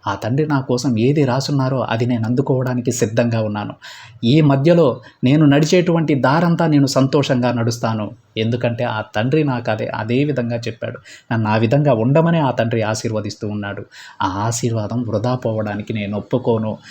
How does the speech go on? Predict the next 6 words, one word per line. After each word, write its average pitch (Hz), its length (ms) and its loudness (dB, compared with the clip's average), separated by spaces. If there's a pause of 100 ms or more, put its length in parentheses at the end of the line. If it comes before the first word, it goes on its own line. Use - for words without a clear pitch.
(220)
నా 104 180 0
తండ్రి 135 420 0
ఆశీస్సులు 120 680 0 (380)
ఎల్లప్పుడూ 143 680 2
నాపై 107 380 0
ఉండాలి. 104 520 -4